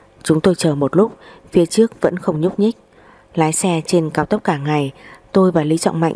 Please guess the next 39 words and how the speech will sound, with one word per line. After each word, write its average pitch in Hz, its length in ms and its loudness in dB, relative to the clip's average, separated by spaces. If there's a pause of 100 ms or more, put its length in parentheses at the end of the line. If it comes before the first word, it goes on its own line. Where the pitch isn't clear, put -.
(120)
quyết 220 180 2
định 185 220 2
xuống 165 320 0
xe 175 200 -2
đi 165 120 0
bộ 156 160 0
một 147 240 -6
lát. 196 140 0 (680)
Hỏi 156 240 -2
người 151 200 0
trước 214 180 -2
mặt 185 260 -2
mới 160 120 2
biết 220 180 2
được, 175 220 2 (340)
thì 165 140 4
ra 160 360 -2
phía 156 160 4
trước 226 240 2
xảy 160 240 0
ra 165 280 0
một 151 240 -2
vụ 170 240 4
tai 165 160 0
nạn 160 160 -2
xe 170 180 2
liên 165 180 2
hoàn. 151 300 0 (460)
Một 170 180 2
một 165 180 -2
năm 180 400 -2
chỉ 170 180 0
cử 151 280 0
một 151 240 0
chiếc 214 160 2
xe 196 140 0
cứu 160 200 2
thương 175 200 0
tới, 170 340 0